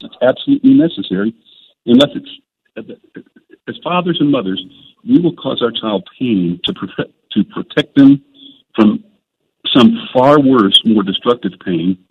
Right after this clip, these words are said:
or to get something in their life that we're not able, we're not able to get in another way. And I, I think God does the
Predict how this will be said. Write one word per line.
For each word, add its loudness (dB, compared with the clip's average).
or 2
to -6
get -12
something 2
in 2
their -2
life -4
that -4
we're -6
not 0
able, -8
we're -6
not -4
able -6
to -8
get -6
in -4
another -4
way. -6
And -4
I, -2
I 0
think -12
God -2
does -4
the -4